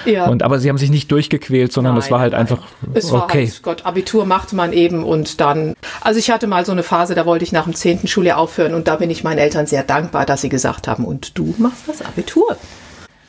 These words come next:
Speaker 1: Es war eine sinnvolle Entscheidung.
Speaker 2: Und vor allen Dingen zu einer Zeit, also heute ist es ja,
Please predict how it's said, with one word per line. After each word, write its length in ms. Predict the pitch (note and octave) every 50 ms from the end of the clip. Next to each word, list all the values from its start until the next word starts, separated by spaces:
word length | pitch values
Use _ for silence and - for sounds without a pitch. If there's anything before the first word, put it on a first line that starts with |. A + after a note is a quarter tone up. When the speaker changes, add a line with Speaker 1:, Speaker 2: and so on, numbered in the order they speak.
| _ _
Speaker 1:
Es 140 | - - -
war 100 | C4 A#3
eine 140 | G#3+ G#3+ A3
sinnvolle 340 | G#3 G3+ F#3+ - G3 F3+ F3+
Entscheidung. 300 | F#3 G3 - E3+ D3+ E3+
Speaker 2:
Und 100 | E3 -
vor 80 | D3
allen 60 | A#2 C3
Dingen 100 | C#3 C3+
zu 80 | - C3
einer 140 | C3 B2+
Zeit, 460 | - - - A#2+ G#2+ B2+ D3+ - - - _ _ _ _
also 120 | - A#2+ G#2+
heute 220 | B2 B2 - B2+
ist 60 | B2+
es 160 | B2 B2 - -
ja, 260 | B2+ A#2+ A2+ A2